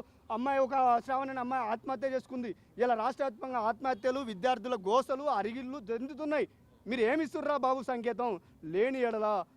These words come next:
మేమందరం మిమ్మల్ని చుట్టుముట్టి బహిరంగంగా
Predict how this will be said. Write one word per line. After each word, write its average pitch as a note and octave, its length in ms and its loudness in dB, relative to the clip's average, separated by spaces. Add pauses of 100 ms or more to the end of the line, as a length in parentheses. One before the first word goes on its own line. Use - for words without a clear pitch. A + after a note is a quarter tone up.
(140)
మేమందరం G3 540 -2
మిమ్మల్ని G3+ 320 0 (420)
చుట్టుముట్టి A#3+ 560 -6 (380)
బహిరంగంగా G#3 500 -2